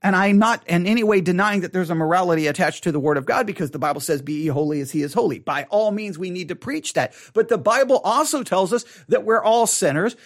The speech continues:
We have a sinful nature, and we're gonna continue to sin.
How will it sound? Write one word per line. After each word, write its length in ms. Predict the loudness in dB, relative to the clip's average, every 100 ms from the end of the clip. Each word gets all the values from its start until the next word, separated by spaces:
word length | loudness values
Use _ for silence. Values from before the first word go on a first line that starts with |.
| _
We 80 | 0
have 120 | 2
a 40 |
sinful 420 | 0 0 0 2 0
nature, 420 | 0 -4 -6 -6 -6 -2
and 80 |
we're 120 | 0 0
gonna 180 | -2
continue 460 | -2 -2 0 2 2
to 80 | 2
sin. 340 | 2 0 -2